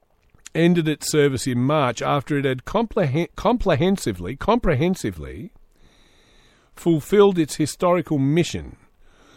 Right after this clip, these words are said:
Wu Ping, the dire-, Wu Ping. Yes, I had a cough once that was like that. See, now that's wrong. You shouldn't be do-, see, that's wrong too. It's wrong.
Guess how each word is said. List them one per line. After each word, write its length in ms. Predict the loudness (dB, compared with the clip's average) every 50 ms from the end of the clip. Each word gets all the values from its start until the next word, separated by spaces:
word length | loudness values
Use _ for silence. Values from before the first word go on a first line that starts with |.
| _ _ 0
Wu 260 | 4 8 8 8 8
Ping, 500 | 8 6 6 6 4 -2 -4 -6 -12 -16 _ _ _ _ _ _
the 360 | -16 -10 -8 -6 -4 -4 -6
dire-, 500 | -6 -8 -8 -6 -6 -6 -6 -8 -8 -10 -10 -14 _ _ _ _ _ _ _ _ _ _ _ _
Wu 220 | 0 0 2 2
Ping. 360 | 2 2 0 0 0 -2 -4 -4
Yes, 220 | -4 -4 -4 -2
I 100 | -2 -2
had 140 | 0 0 -2
a 40 | -2
cough 420 | -4 -4 -2 -2 -2 -2 -4 -8
once 260 | -8 -8 -10 -12 -14
that 160 | -18 -20 -20 -20
was 120 | -20 -18
like 320 | -18 -18 -18 -18 -20 -20 -20
that. 260 | -20 -18 -18 -20 -20 -20 -20 -16
See, 200 | -8 -6 -4 -2
now 200 | 0 2 2 2
that's 280 | 4 4 2 2 2 0
wrong. 400 | 0 2 2 2 0 0 -4 -8
You 140 | -10 -10 -8
shouldn't 280 | -6 -6 -6 -4 -6
be 80 | -6 -8
do-, 160 | -8 -10 -10 -10
see, 180 | -12 -12 -10 -8
that's 260 | -8 -8 -10 -8 -6
wrong 300 | -6 -4 -4 -4 -4 -6
too. 360 | -8 -10 -12 -12 -12 -12 -14 -18 -20 -20 -20 -20
It's 140 | -20 -14 -12
wrong. 300 | -10 -8 -8 -8 -10